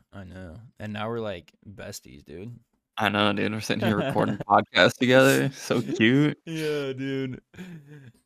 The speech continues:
Speaker 1: But no,
Speaker 2: Oh,
Speaker 1: I,
Speaker 2: man.
Speaker 1: I think that's a pretty safe place to cut her off. What do you think?
Speaker 2: Yeah, I agree.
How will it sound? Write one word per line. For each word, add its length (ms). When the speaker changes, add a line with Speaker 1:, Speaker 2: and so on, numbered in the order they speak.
Speaker 1:
But 80
no, 120
Speaker 2:
Oh, 40
Speaker 1:
I, 360
Speaker 2:
man. 200
Speaker 1:
I 180
think 280
that's 260
a 420
pretty 480
safe 420
place 360
to 360
cut 160
her 160
off. 340
What 120
do 60
you 120
think? 420
Speaker 2:
Yeah, 220
I 100
agree. 340